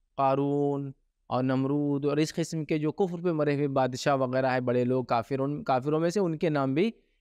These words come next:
लेते हैं, लिखते हैं, उसको घोलते हैं, उसको पिला भी देते हैं लोग। तो ये सब चीज़ें, तो हमको याद रखिए, इस मामले में शिर्क कभी नहीं होने, करना याद रखिए। अगर वाकई में आप इलाज कर रहे हैं और इलाज करने के दौरान आपका इलाज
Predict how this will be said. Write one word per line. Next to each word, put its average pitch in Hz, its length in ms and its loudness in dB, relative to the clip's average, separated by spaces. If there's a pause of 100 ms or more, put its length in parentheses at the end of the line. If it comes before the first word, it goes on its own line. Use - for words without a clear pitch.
लेते 143 440 0
हैं, 165 220 0
लिखते 156 560 0
हैं, 160 280 0
उसको 147 260 -4
घोलते 135 460 0
हैं, 151 140 0
उसको 147 220 -4
पिला 139 280 2
भी 127 120 0
देते 120 220 -4
हैं 107 60 -6
लोग। - 260 -12 (500)
तो 143 60 -4
ये 175 140 4
सब 175 160 -2
चीज़ें, 156 320 0
तो 151 120 -4
हमको 151 240 -2
याद 147 180 4
रखिए, 143 240 0
इस 175 160 -2
मामले 135 360 2
में 139 160 0 (380)
शिर्क 202 320 0
कभी 156 240 0
नहीं 151 140 0
होने, 131 280 -2
करना 127 280 -4
याद 123 160 -2
रखिए। - 300 -6
अगर 185 260 2
वाकई 180 380 2
में 190 140 0
आप 175 180 0
इलाज 156 280 2
कर 156 200 0
रहे 139 180 0
हैं 123 120 -2 (240)
और 151 140 2
इलाज 160 340 2 (220)
करने 160 340 0
के 175 140 -2
दौरान 156 380 2
आपका 156 300 0
इलाज 156 280 2